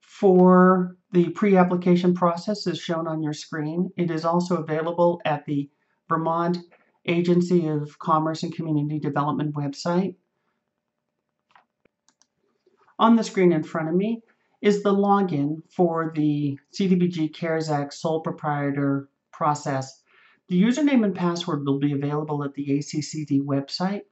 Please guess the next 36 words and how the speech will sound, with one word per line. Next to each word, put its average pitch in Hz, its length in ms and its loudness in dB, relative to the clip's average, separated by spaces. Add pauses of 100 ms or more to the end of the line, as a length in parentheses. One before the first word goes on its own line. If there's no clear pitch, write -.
(720)
and 208 420 4
the 190 120 2
version 233 360 4
that 190 220 2
you 196 100 4
see 185 260 2
may 165 500 2
or 185 140 4
may 175 220 4
not 160 280 -4
have 151 500 -2 (100)
a 147 300 -6
Google 160 320 -4
reCAPTCHA 151 640 -6
on 139 180 2
that 139 360 -4
to 156 100 -12
prevent 143 560 -6
some 139 180 0
bad 139 240 -2
actors 135 340 -8
from 139 220 -8
gaining 135 320 -2
access. 135 720 -10 (1200)
You'll 175 200 6
copy 175 380 2
and 202 120 0
paste 185 340 0
the 170 100 -10
username 175 640 2
and 156 180 -6
password 156 400 -6
as 147 200 -6
you 202 80 -6
have 151 300 -4
it. 196 200 -4